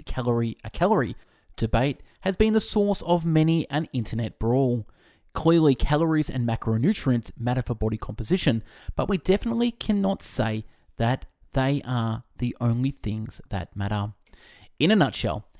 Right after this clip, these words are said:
energy balance is a relationship between the calories you consume by eating food and the calories you expend by exercising, having a heartbeat, digesting food, fidgeting at your desk, running to the car,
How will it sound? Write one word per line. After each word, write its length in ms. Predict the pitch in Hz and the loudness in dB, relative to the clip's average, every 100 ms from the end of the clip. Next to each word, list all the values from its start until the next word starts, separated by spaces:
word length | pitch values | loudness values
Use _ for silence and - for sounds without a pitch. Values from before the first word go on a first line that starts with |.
| - | -4
energy 300 | 135 175 208 | -2 0 0
balance 380 | 160 139 143 - | 0 0 -2 -4
is 160 | 123 110 | -8 -4
a 60 | |
relationship 500 | 117 120 135 127 117 | -2 0 -2 -4 -8
between 320 | - - 113 | -8 -6 -6
the 40 | 110 | -6
calories 540 | - 127 131 117 - | -6 -4 -4 -4 -4
you 120 | 117 | -6
consume 680 | - 110 - - 262 214 120 - _ _ - | -6 -8 -6 0 0 0 -2 -14 _ _ 0
by 180 | 120 | 2
eating 340 | 107 120 143 190 | 2 0 2 0
food 380 | - 117 110 - | 0 0 0 -6
and 100 | 143 | -4
the 60 | 170 | -2
calories 540 | - 160 165 156 143 | -2 -2 0 0 0
you 100 | 131 | -2
expend 640 | 107 - - - 220 120 95 - - - | -2 -4 -2 0 0 -2 -6 -14 -16 -4
by 220 | 123 120 | 0 0
exercising, 840 | 135 143 165 - 165 160 151 170 156 - - | 0 -2 -2 0 2 2 2 -2 -4 -12 -6
having 260 | - 175 180 | -2 0 2
a 80 | 160 | 0
heartbeat, 720 | 127 127 - 127 127 - - | 0 -2 0 0 0 -2 0
digesting 540 | 117 110 151 - 202 | 0 2 0 0 -2
food, 360 | 180 127 120 113 - _ | -2 0 0 -2 -10 _
fidgeting 480 | - 247 214 220 208 - | -2 -2 2 0 0 -4
at 140 | 113 | -8
your 180 | 113 92 | -6 -4
desk, 420 | - 190 - - - _ - | 2 2 2 -6 -18 _ -2
running 260 | 123 170 170 | 2 2 2
to 120 | 135 | 0
the 80 | 120 | 0
car, 380 | - 107 107 | -4 -4 -4